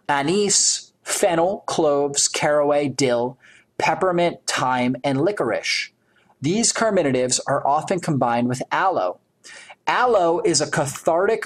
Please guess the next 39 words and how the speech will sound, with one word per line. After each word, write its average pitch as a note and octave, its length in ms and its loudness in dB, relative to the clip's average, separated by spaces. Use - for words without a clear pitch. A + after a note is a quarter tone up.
herb C3 480 0
that B2+ 280 0
increases F#3 640 0
intestinal F3 720 0
transit D#3 600 0
time A2 480 -4
and D#3+ 120 2
is C3+ 240 2
used G3+ 320 0
to E3+ 140 2
alleviate C#3+ 500 2
constipation. - 960 -2
These G#3 340 0
herbs E3+ 640 0
help E3 260 0
to D3+ 200 -2
tone G3+ 540 0
down C3+ 380 2
the C3 100 0
powerful G#3 600 0
gripping E3 460 0
effect A#2 540 -2
that - 300 0
aloe F#3+ 500 2
often D3 380 0
promotes A#2 520 -2
in B2+ 120 0
the B2 80 0
gut. D#3 340 -2
So D3+ 140 2
anybody F#3 320 2
that's C#3 160 -2
used E3 180 0
aloe E3 300 0
before C3+ 340 -2
may B2 140 2
have B2+ 100 -2
experienced C3+ 640 -2
this - 260 -2